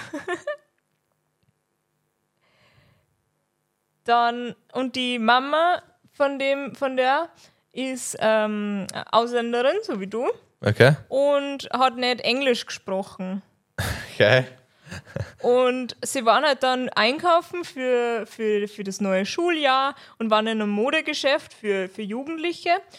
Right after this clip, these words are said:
Speaker 1: Und dann hat sie, da hat das Mädchen halt ein T-Shirt gefunden und das hat ihr voll gut gefallen. Da war so ein Text auf pink dra-, mit,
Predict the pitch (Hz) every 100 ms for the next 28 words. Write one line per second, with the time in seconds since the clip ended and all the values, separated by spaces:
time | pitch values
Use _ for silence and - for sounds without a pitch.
0 | - - 233 247 233 233 226 226 220 -
1 | 226 220 220 214 226 214 247 220 196 185
2 | - 208 202 208 208 208 220 208 196 190
3 | - 330 330 277 - 302 302 240 214 214
4 | 202 196 202 196 190 - - 269 277 262
5 | 196 196 196 190 - 254 - 202 - -
6 | 285 302 - 226 220 226 233